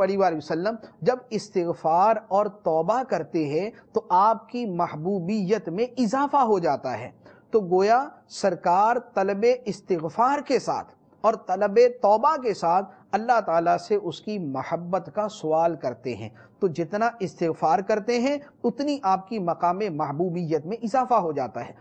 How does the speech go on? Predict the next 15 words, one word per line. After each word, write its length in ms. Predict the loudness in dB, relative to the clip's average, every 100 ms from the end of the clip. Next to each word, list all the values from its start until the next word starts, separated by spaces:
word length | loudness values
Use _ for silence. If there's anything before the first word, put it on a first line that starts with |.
| -18 -4
جتنی 360 | -4 -2 -4 -2
توبہ 300 | 0 4 4 4
طلب 240 | 2 0 0
کرتے 300 | -2 0 0
ہیں 180 | 0 -4 -8 -6
اتنا 300 | -2 0 0
مقام 380 | 0 0 0 0 -2
محبوبیت 760 | -2 -4 -4 -2 0 0 0 -2
میں 140 | -6 -6 -6
اضافہ 440 | -2 -2 0 0
ہو 140 | 0 0
جاتا 360 | 0 2 0
ہے۔ 120 | 0 -6 -10 _
تو 100 | -2
یہ 160 | -2